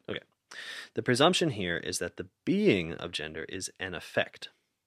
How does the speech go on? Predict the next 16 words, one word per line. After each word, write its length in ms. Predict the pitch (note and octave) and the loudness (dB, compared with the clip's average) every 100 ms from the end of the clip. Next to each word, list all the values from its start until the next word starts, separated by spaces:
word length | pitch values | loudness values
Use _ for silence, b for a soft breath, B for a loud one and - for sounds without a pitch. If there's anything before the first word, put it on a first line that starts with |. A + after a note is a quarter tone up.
| _ _ _ _ _ - - - | _ _ _ _ _ -10 -8 -8
an 120 | F2 | -4
object 400 | G2+ B2+ A#2+ - | -2 0 -4 -4
of 220 | F#2 F#2+ | -8 -8
a 120 | F2+ | -10
genealogical 760 | F#2 G2 F#2+ E2+ F#2 D#3 D3+ A2 | -10 -8 -6 -2 4 4 4 -2
investigation 720 | F#2+ E2 - E2+ - E2 E2 | -2 -4 -4 -4 -4 -8 -10
that 140 | D#2 - | -12 -12
ma-, 280 | F2 G#2+ A#2+ _ _ - | -6 -4 -4 _ _ -2
maps 380 | A#2 C#3+ - - | 2 2 2 -4
out 260 | G#2+ G#2+ - | -4 -4 -6
the 60 | |
political 560 | - F#2 G2+ C#3+ D3 D3+ | -12 -6 -2 -2 -2 -8
parameters 760 | - G2 F#2+ A2 A2+ A2+ G#2+ | -4 -2 0 2 2 0 -2
of 120 | G2+ | -6
its 180 | F#2 - | -8 -6
construction 720 | - F2+ - G2+ - - - | -8 -8 -4 -6 -4 -8 -10